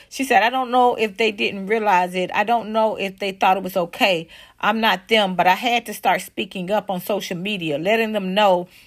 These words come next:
what they were saying wasn't okay.'" Hearing Fallon's approach and mindset, even when dealing with unfair judgment towards her,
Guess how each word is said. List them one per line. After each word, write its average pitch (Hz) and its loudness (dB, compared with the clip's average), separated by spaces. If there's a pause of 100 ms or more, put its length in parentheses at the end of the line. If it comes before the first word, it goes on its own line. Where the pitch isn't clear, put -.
(120)
what 208 2
they 202 4
were 180 -4
saying 226 0
wasn't 190 -2
okay.'" 165 0
Hearing 185 -4
Fallon's 185 0
approach 214 0
and 180 -4
mindset, 208 0
even 220 -4
when 190 -6
dealing 202 -2
with 190 -6
unfair 190 -4
judgment 185 -4
towards 170 -6
her, 165 -6